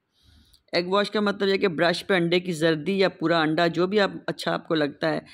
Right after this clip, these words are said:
आप उसको वो करें, फेंट के ब्रश के साथ लगा दें। और चलें जी, इसको प्री हीटेड ओवन में हम कर लेते हैं बेक वन एटी डिग्री पे।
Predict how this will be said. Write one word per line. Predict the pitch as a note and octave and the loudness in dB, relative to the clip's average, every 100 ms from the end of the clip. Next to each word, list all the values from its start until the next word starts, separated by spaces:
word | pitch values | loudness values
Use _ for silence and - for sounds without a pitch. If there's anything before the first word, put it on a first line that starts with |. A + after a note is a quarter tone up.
| - - | -20 -8
आप | - E3+ E3+ | -4 -2 -4
उसको | E3 - D#3+ | -10 -4 -2
वो | D#3+ | -2
करें, | - E3 E3 E3+ D#3+ D3 G#2 D#2 | -2 0 2 2 2 2 -2 -6
फेंट | - F#3 E3 F3 | -4 0 0 0
के | - A#3 - - - | -2 -2 -2 -14 -2
ब्रश | F3 E3+ | 0 0
के | - E3+ | -2 -4
साथ | D#3+ C3+ - - - _ - - | 0 -2 -4 -16 -20 _ -18 -6
लगा | F3 F#3+ G#3+ | -2 0 0
दें। | G3+ G#3 - - - | -2 -6 -8 -18 -6
और | F3+ | -6
चलें | - G#3 G3 | 0 2 2
जी, | F3 | 2
इसको | F3 F3+ F3 | 0 0 -4
प्री | - G#3+ | -2 -2
हीटेड | F#3+ D#3+ E3+ | 0 0 -2
ओवन | - D3+ D#3+ | 0 0 0
में | E3+ | 0
हम | E3 D3 | 0 -2
कर | C#3+ | -2
लेते | C3+ C3+ - | -2 -4 -4
हैं | D3 C3+ | -6 -4
बेक | C3+ F#3 B3 - - _ _ _ _ _ _ _ _ _ _ - - _ _ _ _ _ - | 0 2 0 -4 -20 _ _ _ _ _ _ _ _ _ _ -20 -20 _ _ _ _ _ -8
वन | E3+ E3+ | -2 -2
एटी | - E3 F3+ | 0 0 0
डिग्री | D#3+ D#3 D#3 | 0 -2 -2
पे। | F#3+ G3 C4+ | -2 -2 -4